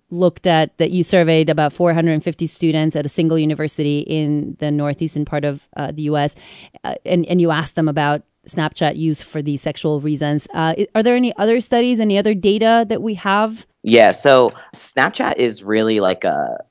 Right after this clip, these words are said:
Speaker 2: a low-hanging fruit for researchers to start understanding behavior because it is so, like, prevalent in, like, uh, college samples, and, like, that's
Speaker 1: Mm.
Speaker 2: usually what people are recruiting participants in. Um, so there's not that much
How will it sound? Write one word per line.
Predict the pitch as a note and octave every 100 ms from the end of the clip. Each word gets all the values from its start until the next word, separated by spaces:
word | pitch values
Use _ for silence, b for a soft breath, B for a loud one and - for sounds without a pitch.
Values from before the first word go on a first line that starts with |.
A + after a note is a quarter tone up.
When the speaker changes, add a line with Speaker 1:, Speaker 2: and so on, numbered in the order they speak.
| _ -
Speaker 2:
a |
low-hanging | G2 F#2 G2 G2 G2+ F#2+ F#2
fruit | F2+ - G2+ -
for | F#2+
researchers | C#2+ D2+ G2 G2 A2 A2 G#2+
to | -
start | F2+ F#2 F2+ -
understanding | F#2 F#2 - E2+ E2+ F2+ F2 F#2
behavior | - D#2+ E2+ G2 G2+ B2+ B B B
because | - G#2 G2+
it | F#2+
is | G#2 G#2 -
so, | - G#2+ G2+
like, | F#2 F2+ -
prevalent | - E2+ G#2+ A2+ -
in, | F2+ F#2+ F2+ D#2+
like, | E2 D#2+ - - _
uh, | F#2
college | - - F2+ F2+ E2
samples, | E2 E2+ A2 G#2+
and, | D#2
like, | E2+ F2+
that's | E2 D#2+
Speaker 1:
Mm. |
Speaker 2:
usually | E2+ D#2+ E2+
what | D#2+ D2+
people | - D2 D2+
are | C2+ D#2+ E2
recruiting | D2+ - E2 D#2
participants | F2 D#2+ F#2+ - - A#2
in. | B2 B2 B2+ B B B B
Um, | G#2+ G#2 F#2 F2+ F2+ - _
so | -
there's | C3 C3 A2+
not | A2 A#2 -
that | F3
much | A#2 -